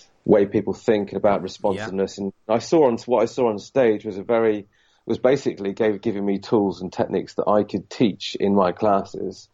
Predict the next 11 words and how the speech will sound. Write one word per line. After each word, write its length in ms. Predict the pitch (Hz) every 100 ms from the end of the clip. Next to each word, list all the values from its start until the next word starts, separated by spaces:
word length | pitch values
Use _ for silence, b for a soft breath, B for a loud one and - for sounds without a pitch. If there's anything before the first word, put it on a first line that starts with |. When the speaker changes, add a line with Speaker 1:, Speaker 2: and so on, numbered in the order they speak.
| -
Speaker 2:
Mm-hmm. 240 | 107 104
Speaker 1:
to 100 | 110
help 280 | 101 120 - -
people, 320 | 107 101 92 - _ -
um, 420 | 101 101 98 98 - _
adjust 640 | 107 - 110 - - - - _ _ _ -
to 60 | 101
change, 580 | 143 117 80 - - _
Speaker 2:
Yeah. 200 | 110 110 95
Speaker 1:
to, 220 | 113 101
to 260 | - -